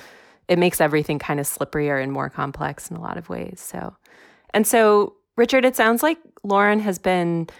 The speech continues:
suggesting that it's not so much that the internet has birthed tons of new cultural forms, but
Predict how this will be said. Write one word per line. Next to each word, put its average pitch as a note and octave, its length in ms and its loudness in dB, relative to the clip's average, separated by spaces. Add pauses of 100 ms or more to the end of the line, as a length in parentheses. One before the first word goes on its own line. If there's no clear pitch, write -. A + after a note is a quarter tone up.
(180)
suggesting E3+ 680 0
that D#3 320 2
it's D#3+ 180 -4
not E3+ 280 2
so F3 180 -2
much D#3+ 300 -2
that D#3 120 -6
the D3+ 140 -2
internet D3+ 360 0
has D3+ 280 -4 (240)
birthed D3+ 480 0
tons D#3 340 -2
of D3 100 -6
new D#3+ 280 0
cultural D#3 440 -2
forms, D3 520 -2
but - 380 0